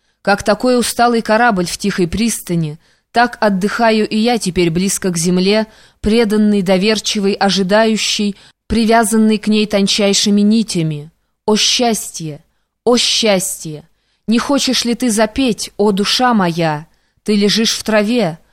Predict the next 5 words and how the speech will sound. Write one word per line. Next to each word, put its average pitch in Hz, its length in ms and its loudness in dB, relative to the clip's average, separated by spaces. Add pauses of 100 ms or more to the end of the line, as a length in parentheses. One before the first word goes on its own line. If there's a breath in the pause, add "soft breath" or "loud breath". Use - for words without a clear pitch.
(260)
но 208 140 2
теперь 233 380 0
таинственный, 220 800 0
торжественный 208 840 0
час, 226 500 -2